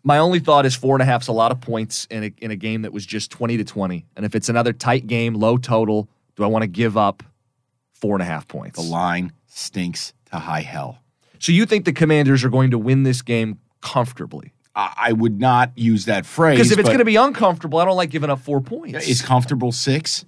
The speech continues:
Speaker 2: No. Is comfortable ten? No. When you say comfortable, I think
Speaker 1: You think
Speaker 2: fucking
Speaker 1: rocking chair. You think
Speaker 2: Yeah.
Speaker 1: double digits. You
Speaker 2: There
Speaker 1: think
Speaker 2: is
Speaker 1: Richie
Speaker 2: no
Speaker 1: James can't hurt you.
Speaker 2: There's no comfort in the N F L. You are sleeping on concrete.
Speaker 1: I think you're on the right side of it. I just don't have the guts to
Speaker 2: That's
Speaker 1: play it.
Speaker 2: fine.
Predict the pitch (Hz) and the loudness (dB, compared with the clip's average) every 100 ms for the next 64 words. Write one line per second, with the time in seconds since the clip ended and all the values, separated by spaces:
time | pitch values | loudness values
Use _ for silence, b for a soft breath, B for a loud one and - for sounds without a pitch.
0 | - 85 82 92 120 123 _ - 107 - | -12 -8 -2 -2 -2 -6 _ -8 -4 0
1 | 113 123 110 101 - 98 104 139 160 - | 0 0 -2 -4 -6 -6 -2 -2 -2 -8
2 | 87 95 92 117 143 135 202 - 110 - | -4 -2 0 2 2 2 2 0 -4 -4
3 | - 151 165 117 82 98 123 123 202 190 | 2 2 2 -4 -2 -2 -2 0 2 2
4 | 160 170 170 135 127 120 139 208 233 226 | 4 4 2 -4 -4 -2 0 2 4 6
5 | 139 139 127 95 - - - 233 254 175 | 4 2 -4 -10 -16 -6 2 4 6 6
6 | 170 135 170 165 - 160 139 151 131 107 | 4 4 2 0 -2 -2 2 2 0 -4
7 | 90 202 165 123 - - 110 92 - 104 | -4 -2 -2 -2 -8 -8 -6 -6 -2 -2
8 | 90 90 85 85 82 80 - - 110 110 | 0 -2 -4 -6 -8 -8 -8 -2 2 4
9 | 196 226 b b - 214 214 113 - - | 2 2 b b 2 6 6 4 0 0
10 | 170 185 190 151 120 117 147 160 156 - | 0 2 0 2 0 0 2 2 0 0
11 | 139 110 143 156 185 185 180 160 143 131 | 0 2 0 2 0 2 4 4 4 4
12 | 127 - 117 117 113 117 104 107 107 90 | 4 4 4 2 2 0 0 -2 -2 -2
13 | 90 85 - 160 - 233 - 175 | -6 -8 -2 0 4 2 2 -2